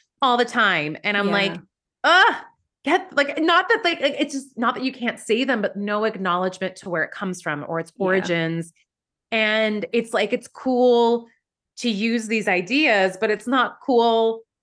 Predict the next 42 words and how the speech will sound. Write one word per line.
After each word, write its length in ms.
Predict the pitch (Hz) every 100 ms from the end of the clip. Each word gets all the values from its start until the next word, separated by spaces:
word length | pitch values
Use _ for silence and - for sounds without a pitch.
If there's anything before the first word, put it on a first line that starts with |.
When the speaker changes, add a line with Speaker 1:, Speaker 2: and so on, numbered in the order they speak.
| _ -
Speaker 1:
to 100 | 240
have 320 | - 220 220
those 160 | 240 233
people 240 | 240 226
in 100 | 208
your 100 | 196 175
audience 380 | 190 208 220
or 60 | 220
on 160 | 175 180
your 80 | 170
stages. 580 | - 208 311 359 392 277
Like, 300 | 220 202 190
that 220 | 247 370
is 300 | 415 339 -
Speaker 2:
Yeah. 0 |
Speaker 1:
messed 480 | 196 202 196 - -
up, 340 | 196 165 - - -
right? 360 | 170 185 185
What 140 | 196 202
is 180 | 226 226
of 140 | 180
Speaker 2:
Mm-hmm. 20 |
Speaker 1:
value 380 | 180 170 185 180
here? 360 | 170 180 147 135
It 180 | 175
is 300 | 180 175 170 - _ -
our 180 | 185 170
resources 680 | 202 196 190 180 185 170 165
and 140 | 170
our 140 | 160
ideas 640 | 165 165 202 185 175 170 -
and 200 | 175 165
our 180 | 156 151
wisdom 480 | 180 175 170 160
and 140 | 151 151
our 160 | 147
land 520 | 151 180 185 175 165 -
and 160 | 175 160
our, 180 | 156
right, 320 | 147 175 180 - - -
our 100 | 196
culture. 800 | - 196 220 220 180 151 147